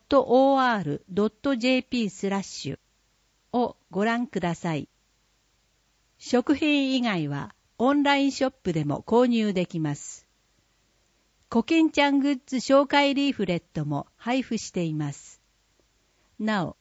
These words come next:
価格はすべて税込みです。リーフレット配布場所。観光町おこし協会。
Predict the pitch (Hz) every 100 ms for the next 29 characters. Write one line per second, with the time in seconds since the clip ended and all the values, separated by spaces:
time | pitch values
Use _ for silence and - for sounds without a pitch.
0 | _ - 208 269 - 247 226 - 233 190
1 | 143 143 202 196 180 165 151 139 - -
2 | _ _ _ _ _ _ _ _ _ _
3 | _ _ - 226 302 320 247 214 190 -
4 | 165 214 233 - 202 180 165 160 147 _
5 | _ _ _ _ _ _ _ _ - 262
6 | 294 - 262 254 233 - 302 269 269 269
7 | - - 214 175 - 131 -